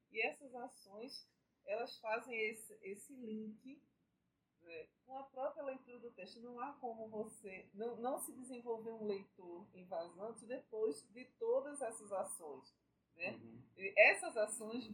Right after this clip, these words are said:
Speaker 1: vão, com certeza, formar novos leitores, não só leitores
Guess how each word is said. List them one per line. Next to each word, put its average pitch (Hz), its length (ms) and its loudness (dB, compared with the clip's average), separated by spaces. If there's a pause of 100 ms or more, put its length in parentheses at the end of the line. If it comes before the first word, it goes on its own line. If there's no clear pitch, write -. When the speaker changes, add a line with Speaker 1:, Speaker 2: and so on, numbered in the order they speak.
Speaker 1:
vão, 285 380 0
com 320 180 -4
certeza, 339 680 -6 (120)
formar 190 680 -2
novos 240 560 6
leitores, 175 600 -2
não 262 260 -2
só 226 300 2
leitores 214 760 -2